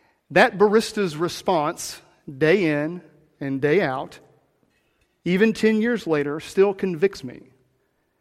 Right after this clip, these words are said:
Because according to the Apostle Paul here in Ephesians chapter one, verses three through fourteen, every Christian is blessed and highly favored of God. And so, brothers and sisters, we ought to live like it.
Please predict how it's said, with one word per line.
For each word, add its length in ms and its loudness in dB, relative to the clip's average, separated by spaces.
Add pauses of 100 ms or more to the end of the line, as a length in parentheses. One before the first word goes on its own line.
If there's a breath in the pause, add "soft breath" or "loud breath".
(760)
Because 240 4
according 440 2
to 100 -2
the 100 2
Apostle 440 0
Paul 300 4
here 220 0
in 80 0
Ephesians 480 -4
chapter 360 0
one, 360 0
verses 340 -4
three 220 -4
through 160 -6
fourteen, 720 -2 (480 soft breath)
every 360 4
Christian 600 -8 (800)
is 160 0
blessed 640 -4 (600)
and 120 -4
highly 380 0
favored 480 -4 (160)
of 140 -12
God. 340 -8 (1120 soft breath)
And 80 -2
so, 120 0
brothers 320 4
and 80 -4
sisters, 360 -8
we 120 -6
ought 220 -2
to 60 -4
live 220 -4
like 220 -8
it. 180 -20